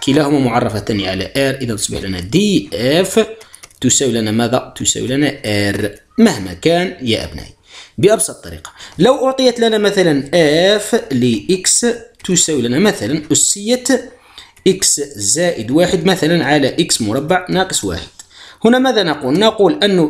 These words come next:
إكس مربع ناقص واحد لا يساوي لنا الصفر. نحل هذه المعادلة، أو ننقل هذا إلى هنا، فتصبح لنا إكس مربع لا يساوي واحد،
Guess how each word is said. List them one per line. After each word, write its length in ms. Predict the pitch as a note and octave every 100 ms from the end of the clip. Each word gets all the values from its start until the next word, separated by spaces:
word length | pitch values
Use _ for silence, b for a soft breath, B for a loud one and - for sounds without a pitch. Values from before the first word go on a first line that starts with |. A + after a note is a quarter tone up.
| D#3
إكس 240 | A3 -
مربع 460 | E3+ D3+ A#2+ G2 F#2+
ناقص 400 | G#2+ B2+ D3+ G#3
واحد 320 | G#3+ G#3 F#3+
لا 140 | C#3+ E3+
يساوي 440 | A#3 B2 F#3 F#3
لنا 180 | A3+ G3+
الصفر. 400 | - G#2+ G2+ - - B B B3+
نحل 320 | C4 C4+ A3
هذه 440 | G#3+ G#3 G#3 G#3+ -
المعادلة، 640 | F#3 D3+ G#2+ G2 F2+ F2 - B B B -
أو 260 | G#3+ D3+ F3
ننقل 380 | A3 A3 G3+ D#3+
هذا 280 | F#3+ D#3
إلى 200 | C3 F#3
هنا، 300 | G#3 A3 G#3
فتصبح 380 | - F3 - F3
لنا 200 | E3 D3
إكس 320 | - F3+ -
مربع 500 | D#3+ C3 A#2 C#3 - -
لا 200 | C#3 F3+
يساوي 460 | D#3 A#2 E3+ F#3+
واحد، 400 | F3+ A#2+ - D#3+